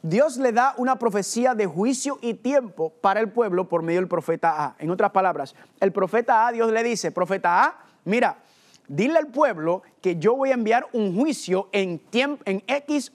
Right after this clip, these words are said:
o tiempo determinado". Le da un tiempo, un, una profecía de tiempo. ¿Qué ocurre? Que esa profecía no es verdad presente para el profeta A. En otras palabras, no se cumple en la vida de ese profeta, o casi siempre el profeta muere, o se va, o se aparta a otro lugar.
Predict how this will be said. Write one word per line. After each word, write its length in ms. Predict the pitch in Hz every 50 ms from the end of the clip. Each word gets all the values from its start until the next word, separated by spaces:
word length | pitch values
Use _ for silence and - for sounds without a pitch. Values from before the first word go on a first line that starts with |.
| _
o 100 | - 196
tiempo 460 | - - - 214 220 220 214 220 220
determinado". 680 | 180 185 180 - 180 170 165 170 165 151 147 135 131 135
Le 100 | 147 165
da 120 | 185 208
un 100 | 220 202
tiempo, 380 | 170 214 214 226 208 196 196 196
un, 200 | - 196 190 190 196
una 240 | 185 190 196 196 190
profecía 380 | 208 175 170 175 156 180 180
de 80 | 175 175
tiempo. 420 | 170 185 175 160 143 131 - - _ _ _ - - - - - - _ _ _
¿Qué 60 | 254
ocurre? 500 | 269 262 - 349 311 240 196 160 135 - _ _ _ _ _ _
Que 180 | - 262 240 214
esa 260 | 247 277 - 302 294
profecía 460 | 294 277 226 254 226 - 254 262 254
no 260 | 233 214 214 226 254
es 100 | 285 247
verdad 320 | 269 262 240 220 220 240 240
presente 540 | - 233 208 - 233 233 233 214 - 185
para 180 | 175 - 185 190
el 60 | 190
profeta 580 | 185 190 185 - 190 202 202 - 214 196 170 165
A. 100 | 165 -
En 100 | 175 185
otras 220 | 214 226 247 233 226
palabras, 400 | 214 214 208 190 175 185 - - - - _ _
no 240 | 165 175 196 240 269
se 180 | - 262 240
cumple 500 | - - - 349 381 370 320 240 233 214
en 80 | 208 196
la 140 | 180 170 165
vida 240 | 185 220 240 233 208
de 60 | 202
ese 120 | 190 214
profeta, 480 | 185 226 226 175 - 175 160 - 170 - _
o 240 | 208 233 285 311 - - - -
casi 260 | - - 196 190 - 202
siempre 300 | - 214 208 196 208 202
el 60 | 185
profeta 400 | 175 185 156 160 185 180 180 180
muere, 300 | 180 220 294 339 370 392 - - _ _ _ _ _
o 160 | 254 269 277
se 220 | 269 - 233 214
va, 280 | 190 196 226 269 302 330
o 80 | 262
se 140 | 214 - 214
aparta 460 | 190 - - 240 262 262 - - 185
a 120 | 165 - 175
otro 240 | 175 180 175 185 185
lugar. 380 | 185 185 175 196 175 135 -